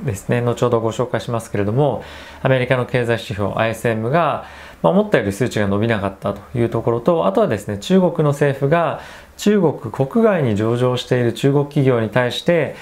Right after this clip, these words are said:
よりですね、監視、規制を強めていくということを発表していました。で、こういったこともあって、中国企業の、まあ、下落というところと、あとはですね、まあ、巣ごもり株を中心に上がってはいたんですけれども、それ以外に関してはやっぱり大きく、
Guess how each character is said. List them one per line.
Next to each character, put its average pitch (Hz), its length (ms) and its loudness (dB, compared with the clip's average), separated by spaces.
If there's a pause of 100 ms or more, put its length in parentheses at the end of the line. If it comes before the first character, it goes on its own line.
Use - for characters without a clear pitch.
(200)
よ 131 180 4
り 214 100 2
で 202 100 4
す - 100 -8
ね、 98 180 -2
監 120 180 0
視、 120 200 -2
規 - 80 -8
制 127 200 0
を 120 100 0
強 131 220 0
め 113 100 0
て 98 80 -2
い 98 40 -4
く - 80 -12
と 101 80 -6
い 110 120 -4
う 123 60 -2
こ 135 100 0
と 226 140 2
を 156 40 2
発 104 340 -4
表 101 140 2
し - 60 -10
て 101 120 0
い 104 80 -2
ま 104 140 0
し - 60 -8
た。 - 220 -4 (140)
で、 156 160 2
こ 180 100 2
う 185 40 4
い - 20 -2
っ 185 40 0
た 220 60 2
こ 220 80 4
と 214 100 -6
も 160 120 4
あ - 20 2
っ 151 140 -8
て、 156 200 2
中 147 180 0
国 143 120 2
企 147 180 0
業 117 180 2
の、 175 300 2 (320)
ま 117 120 2
あ、 - 20 2
下 104 100 2
落 101 200 -2
と 104 120 -2 (120)
い 127 60 2
う 127 60 2
と 151 120 0
こ 185 80 2
ろ 196 80 4
と、 110 280 0 (300)
あ 196 100 2
と 226 120 4
は 202 60 2
で 113 100 0
す - 140 -10
ね、 101 260 -2 (320)
ま 143 60 4
あ、 - 20 2
巣 - 100 0
ご 170 80 4
も 202 80 6
り 208 100 2
株 190 160 2
を 117 120 0
中 131 180 0
心 131 220 -2
に 131 80 2
上 127 100 2
が 147 80 2
っ 156 80 -4
て 185 100 2
は 156 120 4
い 139 40 -2
た 156 120 0
ん 147 80 0
で 135 80 2
す - 100 -8
け 135 80 -2
れ 131 80 0
ど 143 60 0
も、 160 160 2
そ 160 100 0
れ 185 100 4
以 - 40 4
外 190 180 2
に 101 220 0
関 123 240 -2
し - 60 -12
て 120 80 0
は 113 80 4
や 107 40 -2
っ 110 60 -6
ぱ 165 100 4
り 117 140 -2
大 127 160 0
き - 160 -16
く、 95 240 -2